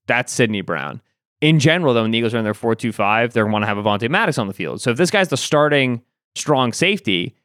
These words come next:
he's gonna have to rotate down and play, like, over tight ends. And to me, that's a little bit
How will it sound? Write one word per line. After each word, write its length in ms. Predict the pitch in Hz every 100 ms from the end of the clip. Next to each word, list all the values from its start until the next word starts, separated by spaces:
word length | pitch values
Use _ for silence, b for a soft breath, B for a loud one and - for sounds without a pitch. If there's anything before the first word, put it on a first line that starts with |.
| -
he's 160 | 151
gonna 80 | 175
have 140 | 151 -
to 100 | 120
rotate 540 | 120 123 113 123 107
down 280 | 117 123 117
and 120 | 90
play, 200 | - 120
like, 180 | 107 107
over 220 | 110 110
tight 220 | 104 104
ends. 340 | 107 147 175 -
And 280 | 113 110 -
to 100 | 127
me, 120 | 143
that's 180 | 131 120
a 40 |
little 280 | 110 120 117
bit 320 | 113 113 -